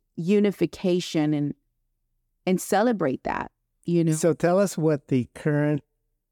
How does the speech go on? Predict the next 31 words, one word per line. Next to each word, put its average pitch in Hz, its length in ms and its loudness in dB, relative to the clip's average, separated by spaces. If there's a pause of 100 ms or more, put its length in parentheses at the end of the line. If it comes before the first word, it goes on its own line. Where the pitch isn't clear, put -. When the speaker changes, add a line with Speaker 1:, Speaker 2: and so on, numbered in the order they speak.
Speaker 2:
mission 123 880 2 (280)
of 107 180 -4
Mission 123 360 2
One 117 200 0
U 113 120 0
S 110 200 -4
A 104 100 -4
is 98 320 -8 (380)
in 143 340 2
the 123 320 0
Greater 120 300 2
Houston 110 340 0
community. 101 460 -4 (1400)
Speaker 1:
It's 226 200 0
to 254 140 2
develop 190 480 0 (160)
togetherness. 226 960 0
Speaker 2:
Okay. 120 320 -4 (220)
Speaker 1:
It's 196 200 0
to 277 120 2
work 185 320 -2
together. 170 640 0
It's 180 160 -4
to 208 120 -2
build 196 460 0
bridges. 180 600 0
It's 175 180 -4
to, 185 340 0 (460)
it's 185 220 -2
to 220 160 -2
connect. 196 960 0